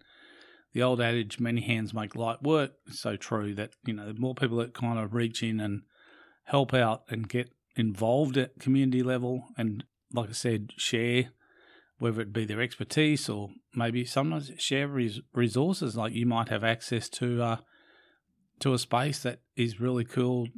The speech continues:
to meet up. So you might have a, you know, your workplace, there might be an area where there's a, you know, an area where you're allowed to, to bring people in and after hours and have a space where people can sit down and maybe do presentations. Or it could be, like I said,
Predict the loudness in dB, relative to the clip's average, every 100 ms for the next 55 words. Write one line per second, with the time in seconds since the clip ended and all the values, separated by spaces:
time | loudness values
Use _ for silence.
0 | -20 _ 0 2 2 2 -2 -6 -4 0
1 | 0 0 -2 0 0 0 -4 -6 _ _
2 | _ _ _ -2 -2 -2 0 2 2 0
3 | 0 0 0 -4 -4 -2 -2 -4 -2 -2
4 | -2 -2 -2 -4 -6 -6 -6 -6 -6 -8
5 | -8 -12 _ -6 -6 -6 -4 -2 -2 -2
6 | -2 -2 -2 -2 0 -2 -2 -4 -4 _
7 | -6 0 2 2 0 0 2 4 4 2
8 | -2 _ 2 2 2 -2 0 2 2 0
9 | -2 -2 -4 -2 0 0 -2 -6 -6 -6
10 | 0 0 2 2 4 2 0 -4 -14 -20
11 | -20 -20 -18 2 2 4 2 4 2 2
12 | 2 2 4 2 2 -2 -2 -2 0 0
13 | 0 -6 -4 -2 -2 -6